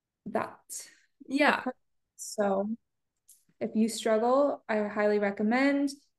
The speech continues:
Speaker 1: make sure you get the deodorant and antiperspirant. 'Cause
Speaker 2: Okay.
Speaker 1: it's not just the deodorant too, but, you know, you gotta get them both.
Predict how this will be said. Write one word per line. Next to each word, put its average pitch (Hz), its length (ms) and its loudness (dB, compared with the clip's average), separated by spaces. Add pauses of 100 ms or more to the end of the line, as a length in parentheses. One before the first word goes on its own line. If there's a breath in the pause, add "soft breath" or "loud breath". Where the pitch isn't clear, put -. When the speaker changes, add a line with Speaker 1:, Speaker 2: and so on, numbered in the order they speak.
Speaker 1:
make 220 160 0
sure 247 160 -2
you 226 180 0
get 214 240 0
the 202 420 4
deodorant 226 640 2
and 208 480 2
antiperspirant. - 2000 -6 (1080)
'Cause 254 140 -4
Speaker 2:
Okay. 214 140 6
Speaker 1:
it's 214 100 2
not 226 440 -6 (100)
just 202 140 -2
the 214 60 2
deodorant - 640 -4
too, - 300 -6
but, - 260 -4 (220)
you 220 60 -4
know, - 80 -6
you 220 60 -6
gotta 214 180 -4
get 202 100 -6
them 208 120 -6
both. - 220 -10